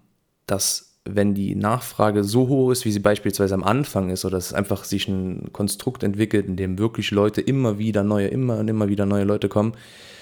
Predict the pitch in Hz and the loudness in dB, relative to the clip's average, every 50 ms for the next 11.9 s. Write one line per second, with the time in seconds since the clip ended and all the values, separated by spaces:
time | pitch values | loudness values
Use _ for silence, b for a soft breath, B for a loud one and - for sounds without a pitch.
0 | B B B B B - 104 107 104 104 101 - - 95 95 98 98 95 95 98 | B B B B B -2 0 2 2 2 2 2 2 2 2 2 2 2 2 2
1 | 98 95 90 - - - 92 98 110 131 131 - 123 117 110 107 b b b b | 2 0 -2 -6 -2 2 4 4 4 4 2 0 0 0 0 -2 b b b b
2 | b b b b b - 95 95 92 98 107 113 120 117 110 101 101 95 - 113 | b b b b b -4 -2 -2 2 4 4 4 4 4 2 0 -2 -4 -2 -2
3 | 123 131 113 104 101 98 - 107 98 95 101 117 131 131 - 104 - 110 107 107 | 0 0 0 0 -2 -2 -2 -2 0 2 4 4 2 2 0 -4 -2 0 2 2
4 | 110 110 - - 107 101 - - - 104 98 98 98 - - 110 110 104 101 101 | 2 0 -2 -2 -2 -2 -2 -4 -4 -2 0 0 0 0 0 0 0 0 0 -2
5 | 95 95 95 - - 107 117 120 117 - 107 95 104 110 107 104 101 95 85 87 | -4 -6 -6 -2 0 2 2 2 2 0 0 2 2 4 4 2 2 0 -2 -2
6 | 95 95 - 104 98 - - b b b b b b _ _ _ _ _ _ _ | -4 0 2 2 2 2 -2 b b b b b b _ _ _ _ _ _ _
7 | _ - 98 85 - - 101 98 104 104 - - 110 101 - - 110 110 113 - | _ -6 -6 -6 -4 -2 0 0 2 2 2 2 0 -2 0 2 2 2 2 2
8 | - - - - 92 98 98 98 98 95 92 101 98 - - - - 92 92 104 | -2 -8 -4 0 2 2 2 2 2 2 4 2 2 2 0 -4 -6 -2 2 4
9 | 113 110 107 101 95 - 101 101 107 113 113 110 104 104 - - - - 107 101 | 4 4 4 0 -4 -2 0 2 4 4 2 0 -4 -8 -10 -10 -4 -2 -2 -2
10 | - 92 87 - - - - - 98 107 104 104 98 98 98 98 98 98 - 95 | -2 -4 -8 -10 -10 -10 -2 0 2 2 4 2 2 2 2 0 0 -2 -4 -8
11 | - - 92 92 90 85 90 90 - - - 104 101 101 101 98 98 | -6 -4 -4 -4 -4 -6 -10 -14 -14 -6 -2 0 2 2 2 2 0